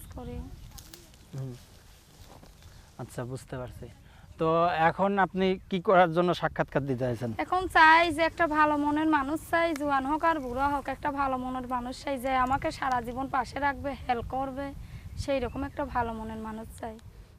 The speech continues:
Speaker 2: আচ্ছা, প্রিয় দর্শক, বরাবরের মতো বলে আসি, আমাদের এই অনুষ্ঠানগুলো শুধুমাত্র বিনোদনের জন্য করা হয়ে থাকে।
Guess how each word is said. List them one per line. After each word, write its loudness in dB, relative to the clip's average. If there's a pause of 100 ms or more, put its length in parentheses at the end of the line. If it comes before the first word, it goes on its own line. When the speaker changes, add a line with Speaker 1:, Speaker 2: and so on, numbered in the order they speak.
(200)
Speaker 2:
আচ্ছা, -12 (340)
প্রিয় 4
দর্শক, 2
বরাবরের 6
মতো -2
বলে 6
আসি, 2
আমাদের 2
এই 4
অনুষ্ঠানগুলো -2
শুধুমাত্র -6
বিনোদনের -4
জন্য -6
করা -2
হয়ে -2
থাকে। -4